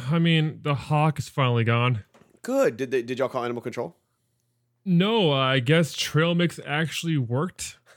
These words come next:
Speaker 2: <laughs> Well,
Speaker 1: Uh,
Speaker 2: okay. So I thought about that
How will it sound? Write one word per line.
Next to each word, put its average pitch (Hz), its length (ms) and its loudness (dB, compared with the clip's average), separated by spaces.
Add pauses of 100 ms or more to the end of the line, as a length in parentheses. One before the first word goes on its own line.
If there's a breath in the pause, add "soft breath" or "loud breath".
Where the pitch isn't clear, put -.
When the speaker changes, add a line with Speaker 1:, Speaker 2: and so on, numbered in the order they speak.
(140)
Speaker 2:
<laughs> 185 80 -4 (1200 soft breath)
Well, 185 200 6
Speaker 1:
Uh, 143 120 6
Speaker 2:
okay. 135 300 -2 (280 soft breath)
So 190 200 0
I 170 120 2
thought 214 220 2
about 147 260 0
that 104 340 -2